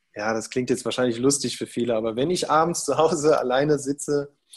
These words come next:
und ich habe die Wahl, ich kann einen Film gucken sagen wir, irgendein Actionfilm.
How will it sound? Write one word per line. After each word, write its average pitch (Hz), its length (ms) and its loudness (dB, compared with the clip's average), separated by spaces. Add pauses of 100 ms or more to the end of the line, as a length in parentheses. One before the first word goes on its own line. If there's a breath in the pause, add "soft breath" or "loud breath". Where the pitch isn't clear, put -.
(460 loud breath)
und 127 160 0
ich - 80 -2
habe 147 160 2
die 127 140 2
Wahl, 139 260 6
ich - 120 -8
kann 147 140 -2
einen 127 180 -4
Film 160 300 -2
gucken 160 540 -2 (440)
sagen 117 200 -10
wir, 113 160 -6
irgendein 123 480 2
Actionfilm. 143 840 0